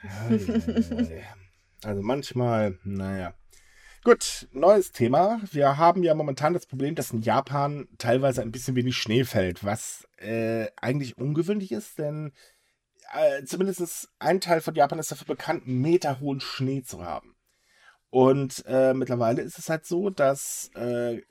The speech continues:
Speaker 1: ganz viele Skigebiete förmlich beten, dass sie Schnee bekommen. Das hatten wir auch schon letzte Woche.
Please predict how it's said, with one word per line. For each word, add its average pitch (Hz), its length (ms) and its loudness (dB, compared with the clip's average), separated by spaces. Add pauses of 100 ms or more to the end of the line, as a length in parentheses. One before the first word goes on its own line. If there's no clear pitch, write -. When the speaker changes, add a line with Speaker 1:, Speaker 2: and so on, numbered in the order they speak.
(120)
Speaker 1:
ganz 135 200 -4
viele 143 140 -6
Skigebiete 160 720 -4 (640)
förmlich 160 420 2
beten, 165 360 4
dass 107 180 4
sie 107 100 -2
Schnee 104 280 -2
bekommen. 123 280 0
Das 151 140 -4
hatten 113 140 -8
wir 113 120 -2
auch 107 100 -2
schon - 140 -6
letzte 120 300 -2
Woche. 95 260 -6